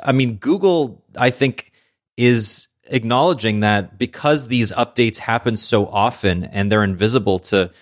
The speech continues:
ever, until they do change a bunch of interface, uh, designs. And in sixty-nine, they did a, you know, a fairly large overhaul. It was pretty nice. Um, you know, I, I wonder if, you know, Google just,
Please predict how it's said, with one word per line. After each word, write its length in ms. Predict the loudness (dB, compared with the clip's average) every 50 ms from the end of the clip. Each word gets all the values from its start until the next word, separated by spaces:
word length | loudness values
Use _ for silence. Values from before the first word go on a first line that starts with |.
| _ _ _ _ _ _ _ _ _ _ _ -4
ever, 180 | -2 -2 -2 -4
until 540 | -6 -4 -2 0 -2 -2 0 0 2 2 4
they 160 | 2 2 2
do 400 | 2 0 0 0 0 -2 -4 -8 -14 _ _ _ _ _ _ _ _ _ -14
change 380 | -10 -4 -2 0 0 0 0 -2
a 60 | -2
bunch 260 | 0 0 -2 0 0
of 80 | -2 0
interface, 760 | 0 0 0 0 -2 -2 2 2 2 2 2 0 -2 -4 -4 -8 _ _ _ _ _ _ _ -2
uh, 140 | 0 0 0
designs. 680 | 0 -4 -6 -4 -2 0 0 0 0 -2 -4 -4 -2
And 120 | 0 0 0
in 100 | 0 0
sixty-nine, 640 | 0 0 -2 -2 -2 -2 0 0 2 2 2 2 0
they 100 | 0 0
did 220 | 0 0 0 2
a, 300 | 2 2 2 2 -2 -4 -6
you 120 | -6 -4
know, 120 | -2 -2 -2
a 60 | -2
fairly 540 | -4 -4 -2 0 0 2 2 0 0 -2 -8 -14
large 440 | -6 -2 0 2 2 2 2 0 -2
overhaul. 640 | -2 0 2 2 2 2 2 2 2 2 2 0
It 60 | 0
was 140 | 0 -4 -6
pretty 240 | -2 -2 -2 -2 0
nice. 540 | 0 0 0 -2 -2 -4 -6 -6 -8 -8 -10 _ _ _ _ _ _ _ _ _ -2
Um, 440 | 0 2 2 2 0 -2 -6 -8 -8 _
you 100 | 0 0
know, 80 | 2 2
I, 180 | 2 -2 -2 -2 -2
I 100 | -2 -2
wonder 520 | 0 0 0 0 2 2 2 0 -2 -6 _
if, 500 | 0 2 2 2 0 -6 -20 -20 -20 _ _ _ _ _ _
you 80 | 0 0
know, 120 | 0 0
Google 640 | -2 -6 _ -4 -4 0 2 2 2 2 0 -4 -6
just, 200 | -6 -6 -6 -6